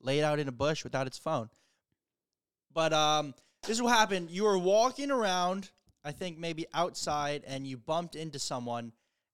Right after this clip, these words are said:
and I think, you know, you're feeling good. You bumped into him, and you, you started, like, being like, "Hey, yo, watch out, man." And then I guess you had a bottle of water, a cup of water or something, and you just poured it on the dude.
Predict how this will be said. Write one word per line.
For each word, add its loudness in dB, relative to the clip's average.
and -8
I -8
think, -12
you -18
know, -4
you're -6
feeling -6
good. -4
You -12
bumped -4
into -6
him, -4
and -6
you, -8
you -12
started, -2
like, -2
being -6
like, -2
"Hey, 6
yo, 10
watch 4
out, 4
man." -2
And -10
then -6
I -6
guess -4
you -4
had 0
a -2
bottle 0
of -4
water, 2
a -4
cup -4
of -6
water 2
or -2
something, -8
and -8
you -8
just -8
poured -2
it -4
on 0
the -2
dude. -4